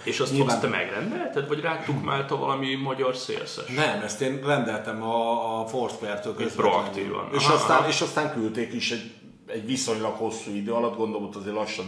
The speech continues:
Speaker 2: örültek a,
Speaker 1: Nyilván.
Speaker 2: a malmok, de,
Speaker 1: U S A-ból
Speaker 2: de
Speaker 1: a
Speaker 2: ez,
Speaker 1: posta.
Speaker 2: de az egy, az egy teljesen jó, és, és nem is értem, mert sokkal-sokkal több lehetőség lett volna benne,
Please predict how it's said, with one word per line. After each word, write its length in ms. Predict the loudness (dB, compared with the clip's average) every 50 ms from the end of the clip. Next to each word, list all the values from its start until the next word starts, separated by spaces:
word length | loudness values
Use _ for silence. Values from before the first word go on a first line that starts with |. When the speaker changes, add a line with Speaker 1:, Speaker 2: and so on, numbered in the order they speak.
| -6 -6
Speaker 2:
örültek 340 | -6 -6 -8 -8 -10 -8 -6
a, 180 | -6 -4 -4 -4
Speaker 1:
Nyilván. 420 | -2 -4 -2 -2 -2 -2 0 0 0
Speaker 2:
a 60 | 0
malmok, 500 | 2 4 6 6 6 8 6 6 6 6
de, 400 | 6 6 8 8 6 4 0 -4 -6
Speaker 1:
U 60 | -6
S 120 | -4 -4 -2
A-ból 280 | -2 -2 -2 0 4
Speaker 2:
de 80 | 6 6
Speaker 1:
a 20 |
Speaker 2:
ez, 220 | 8 8 8 6 4
Speaker 1:
posta. 160 | 2 0 4
Speaker 2:
de 100 | 6 8
az 160 | 8 8 6
egy, 240 | 2 0 -2 -6 -8 -4
az 160 | -4 -4 -4
egy 140 | -4 -4 0
teljesen 540 | 4 4 6 6 4 2 0 0 2 2 2
jó, 200 | 4 4 4 4
és, 240 | 4 4 4 2 2
és 360 | 2 0 0 0 -2 -8 -16 -18 -18 -18 -18 -18 -18 -18 -14 -14 -14 -14 -14 -6 0
nem 140 | 0 2
is 120 | 2 4 4
értem, 300 | 4 4 4 4 2 2
mert 140 | 2 4 4
sokkal-sokkal 800 | 4 4 6 6 4 4 4 2 2 4 2 0 0 2 2 2
több 220 | 4 4 2 2
lehetőség 600 | 4 2 2 2 0 -2 -2 -2 -2 -2 -2 2
lett 240 | 4 4 4 4 4
volna 280 | 2 0 2 2 2 2
benne, 680 | 2 2 2 2 2 2 2 2 2 2 0 0 -4